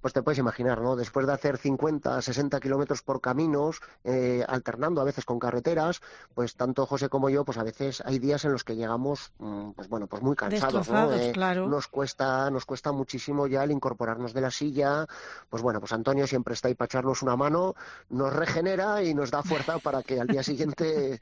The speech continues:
Speaker 2: <laughs>
Speaker 1: a las seis de la mañana, nos llama como a niños: "Venga, chavales, arriba".
Speaker 2: Arriba, que hay que salir.
Speaker 1: Y efectivamente, ya arrancamos, ¿no? Entonces, bueno, la labor de Antonio, lo que quiero decir, ¿no? Que, que no solo es mecánica y técnica,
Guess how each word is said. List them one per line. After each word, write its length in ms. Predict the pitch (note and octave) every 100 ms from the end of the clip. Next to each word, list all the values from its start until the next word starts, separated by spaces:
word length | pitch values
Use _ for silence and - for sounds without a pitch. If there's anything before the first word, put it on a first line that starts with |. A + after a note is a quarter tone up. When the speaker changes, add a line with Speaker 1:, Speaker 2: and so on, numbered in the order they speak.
| -
Speaker 2:
<laughs> 160 | - -
Speaker 1:
a 100 | C#3+
las 140 | D3
seis 140 | F3+ F3
de 100 | F3+
la 80 |
mañana, 340 | E3 E3 F3+ F3+
nos 160 | D#3+
llama 240 | D3+ E3 E3
como 200 | D#3+ D3+
a 40 |
niños: 440 | E3+ F#3 G3 G#3 E3
"Venga, 360 | F3 F#3+ F#3+
chavales, 440 | F3+ F3 F#3 F#3+ F3+
arriba". 440 | F3 F#3+ G3 G3+
Speaker 2:
Arriba, 520 | G#3+ G#3+ A3+ C#4 C#4+ D4 D4+ D#4 -
que 60 |
hay 100 | C4
que 100 | B3
salir. 240 | F#3 F3+ F3
Speaker 1:
Y 500 | D#3+ D3 C#3+ C3 - _ _ -
efectivamente, 680 | D3+ C#3 C#3+ C3+ A#2+ A#2 B2+
ya 100 | C3
arrancamos, 500 | C3 C3+ C#3+ B2+ A2
¿no? 120 | B2+
Entonces, 240 | B2+ A2+ B2
bueno, 200 | A#2+ A2
la 100 | A2+
labor 220 | A#2+ C3+
de 60 | C#3+
Antonio, 680 | C3+ D3 D3+ D3+ C#3+ D3
lo 140 | - B2+
que 120 | B2+
quiero 160 | D3 C3+
decir, 240 | A2+ A#2+
¿no? 120 | A#2
Que, 320 | C3 A#2+ A#2 A2
que 140 | C3
no 80 | C3+
solo 240 | D#3 D3+
es 100 | C#3
mecánica 560 | C3 C3+ E3+ D#3+ C#3 C3+
y 80 | C#3
técnica, 480 | D3+ D#3 D#3 E3+